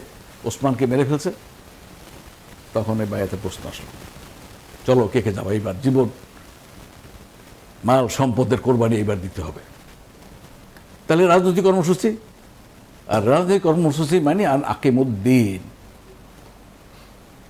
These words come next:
আন আকিমুদ্দিন হলো বড় রাজনীতি সবচাইতে। আল-, আল্লাহর জমিনে আল্লাহর দিন প্রতিষ্ঠা করা,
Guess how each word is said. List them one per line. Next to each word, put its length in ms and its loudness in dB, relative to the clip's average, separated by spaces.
আন 240 2
আকিমুদ্দিন 520 2
হলো 160 8
বড় 220 4
রাজনীতি 380 2
সবচাইতে। 400 -2
আল-, 120 0
আল্লাহর 260 2
জমিনে 260 2
আল্লাহর 220 2
দিন 340 4
প্রতিষ্ঠা 400 0
করা, 200 -12